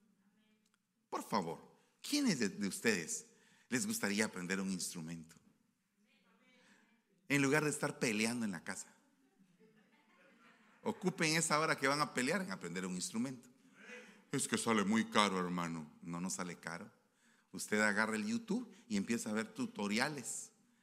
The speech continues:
Y todos los tutoriales. Mire, haga lo que hacen los, los jóvenes. ¿Usted quiere tener vida de joven siendo ya adulto? Vea lo que hacen los jóvenes.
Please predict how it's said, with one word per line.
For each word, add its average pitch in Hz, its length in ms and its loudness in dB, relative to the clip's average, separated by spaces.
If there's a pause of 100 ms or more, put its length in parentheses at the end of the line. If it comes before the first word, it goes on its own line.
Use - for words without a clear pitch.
(180)
Y 135 400 0
todos 143 220 4
los 123 140 -2
tutoriales. 113 320 -4
Mire, 247 340 2
haga 277 240 4
lo 226 160 0
que 170 80 4
hacen 190 220 2
los, 147 260 -4
los 120 220 -4
jóvenes. 98 460 -4 (640)
¿Usted 196 280 4
quiere 247 240 4
tener 214 280 2
vida 233 220 2
de 196 80 0
joven 294 340 -2 (160)
siendo 196 420 0
ya 180 760 0
adulto? 165 500 -4 (1080)
Vea 175 360 6
lo 151 120 2
que 160 80 4
hacen 151 220 2
los 120 160 0
jóvenes. 73 600 -10